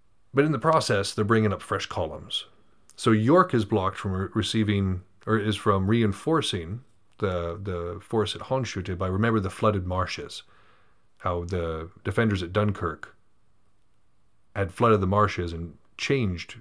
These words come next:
like, massively changed the battlefield. So much so, like, in this particular case, where you have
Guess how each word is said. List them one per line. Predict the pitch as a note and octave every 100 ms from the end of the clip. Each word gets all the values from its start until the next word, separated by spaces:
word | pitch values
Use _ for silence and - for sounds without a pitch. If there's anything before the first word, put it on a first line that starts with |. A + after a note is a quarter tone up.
| -
like, | G2
massively | G2 G#2+ A#2 A2+ A2 F#2+ F#2
changed | - G2 E2+ -
the | E2
battlefield. | E2 D#2+ E2 - E2+
So | - C3+
much | A2+ -
so, | A2
like, | G2 F2+
in | F2+
this | G2+ C#3+
particular | - G#2 G2 E2+ E2+
case, | F2+ E2 - - - - -
where | G#2+ G2 F2+
you | F2+
have | F#2 G2 F#2+ F#2